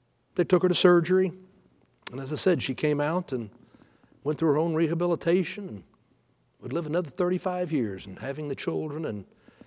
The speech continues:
living a very meaningful life.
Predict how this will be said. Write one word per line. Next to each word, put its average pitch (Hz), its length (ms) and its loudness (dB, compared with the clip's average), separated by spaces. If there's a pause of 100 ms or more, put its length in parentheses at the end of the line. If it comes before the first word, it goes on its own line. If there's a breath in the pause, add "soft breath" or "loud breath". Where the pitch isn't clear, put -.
(480 soft breath)
living 170 220 -4
a 147 40 0
very 151 180 2
meaningful 110 760 -2
life. 104 480 -2